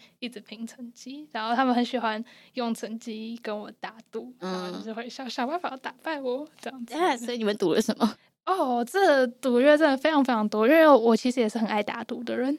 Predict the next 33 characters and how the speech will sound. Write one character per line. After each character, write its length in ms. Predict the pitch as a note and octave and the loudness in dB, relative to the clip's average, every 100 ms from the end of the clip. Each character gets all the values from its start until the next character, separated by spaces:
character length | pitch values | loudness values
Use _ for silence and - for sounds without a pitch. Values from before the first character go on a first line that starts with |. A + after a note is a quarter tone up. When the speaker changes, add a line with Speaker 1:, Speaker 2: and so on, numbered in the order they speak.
| - | -8
Speaker 2:
嗯。 240 | G3 G#3 - | -8 -8 -6
Speaker 1:
然 160 | G#3 | -4
后 280 | A3+ G#3+ A3 | -2 -2 -2
再 160 | A#3 D4 | 0 2
加 120 | C#4+ | 4
上 160 | C#4+ | 4
我 80 | A3+ | 2
常 140 | G#3+ G#3 | 0 -4
常 80 | |
都 100 | G3+ | -4
赌 220 | G#3 G3+ A3+ | -6 -8 -8
赢， 200 | A#3 C4 | -8 -8
所 120 | A#3+ | -8
以 60 | A3 | -10
心 180 | G#3 | -10
情 140 | B3+ G3 | -12 -14
很 100 | A3+ | -16
好。 220 | - C4 B3+ | -14 -14 -14
Speaker 2:
<laughs> 500 | B3 _ _ _ - | -16 _ _ _ -10
Speaker 1:
然 220 | G#3+ G#3 | -6 -4
后 220 | G#3+ A#3 | -2 0
呢， 420 | A3+ G#3 G3+ G#3 A3 | 2 2 0 2 4
我 100 | A3+ | 6
印 140 | C#4 | 8
象 180 | C#4 B3+ | 8 8
最 420 | A#3+ A#3 A3 G#3 - | 8 6 4 0 -4
夸 320 | - B3 A3+ | 0 2 2
张 240 | A#3 A3 A#3 | 2 0 -2
的 80 | A3+ | -4
一 60 | |
个 100 | A3+ A#3+ | -8 -10
赌 260 | - A#3+ | -10 -10
约， 320 | A#3+ G#3+ A#3 | -6 -4 -4